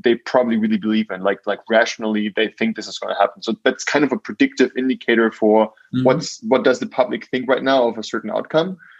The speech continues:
Speaker 1: And I found it very interesting then to look at Polymarket and see, like, "Hey, what are the odds right now if I would spend ten bucks on, uh, betting on Trump versus betting on Biden? Like, what does the majority believe who's gonna win?" And it shifted, like,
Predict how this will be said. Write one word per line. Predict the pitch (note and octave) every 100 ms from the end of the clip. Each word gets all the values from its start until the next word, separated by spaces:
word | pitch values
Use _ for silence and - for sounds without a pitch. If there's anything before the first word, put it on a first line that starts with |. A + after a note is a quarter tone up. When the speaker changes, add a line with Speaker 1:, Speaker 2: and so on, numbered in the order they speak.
| _ _
Speaker 1:
And | A#2+
I | B2
found | D3+ D3+
it | B2+
very | C#3 D3
interesting | D3 C3+ B2+
then | B2 A#2+
to | B2+
look | B2+ C3
at | A#2 - -
Polymarket | C#3+ B2+ B2 B2
and | A#2+ -
see, |
like, | B2 A#2
"Hey, | B2 - _ _
what | G#2+ C3+ F3+
are |
the | C3+ -
odds | C3 C#3+ -
right | B2 A#2+
now | B2 B2+ A#2
if | A#2
I | A2+
would | A#2+
spend | - - A#2+ A#2
ten | B2+ C3
bucks | B2 C3 -
on, | A2 A#2 A2+ G#2+ C3
uh, | A#2+ A2+
betting | A#2 B2+ A#2
on | A2
Trump | G#2+ C3+ B2 A2
versus | G#2+ A2
betting | A2+ G#2+
on | G#2 G#2 -
Biden? | A#2+ A2+ A2 A#2 _
Like, | A2+ A2 -
what | A#2 B2+ -
does | A#2
the | A#2+
majority | A2+ B2 A#2+
believe | A2+ A#2 A2+ - _ _
who's | A2
gonna | - G2+
win?" | G#2 F#2+
And | A2+
it | A2+ -
shifted, | - E3+ - - C3 -
like, | A#2 A2